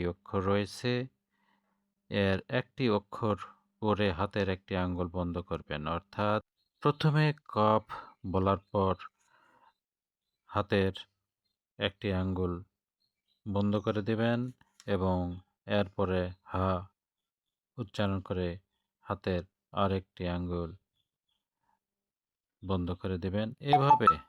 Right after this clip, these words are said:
দশটি আঙ্গুল, দশটি অক্ষর পড়বেন এবং দশটি আঙ্গুল, আহ, বন্ধ করে দেবেন। এরপর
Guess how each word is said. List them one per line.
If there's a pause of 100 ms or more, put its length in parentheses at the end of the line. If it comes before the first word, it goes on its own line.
(480)
দশটি (1120)
আঙ্গুল, (100)
দশটি
অক্ষর
পড়বেন
এবং (100)
দশটি
আঙ্গুল, (920)
আহ,
বন্ধ
করে
দেবেন। (640)
এরপর